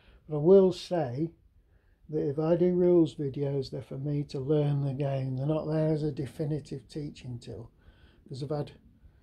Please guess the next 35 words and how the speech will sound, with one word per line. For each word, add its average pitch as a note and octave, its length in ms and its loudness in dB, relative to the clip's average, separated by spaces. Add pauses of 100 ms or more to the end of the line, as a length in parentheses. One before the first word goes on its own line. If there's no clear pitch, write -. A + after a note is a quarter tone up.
(340)
I've D3+ 80 -10
had - 180 -6
some A3+ 160 4
comments, F#3 720 2 (1300)
uh, D#3+ 40 -16
on D#3 440 -2
the D3+ 80 2
vi-, D3+ 280 2
on D3 440 2 (120)
my C#3+ 400 -2 (1300)
videos C#3 680 -4
where C3+ 360 -8
I D3+ 60 -6
go C#3+ 240 -2
through C3+ 200 -6
the C#3 120 -2
rules C3+ 380 -4
and C3 120 -6
people C3+ 300 -10
saying, D3+ 220 -2
"Oh, E3+ 200 8
you've D3+ 200 2
got D#3 180 0
that D3+ 220 0
wrong. D3+ 440 0 (1300)
You, D3 140 -4
you're C#3+ 320 -2
doing, D#3 300 6 (140)
you, D3+ 180 0
you're D3 200 -4
doing D3 300 0
more D3 240 2
harm C#3+ 420 0
than B2+ 140 -4
good." C#3 360 2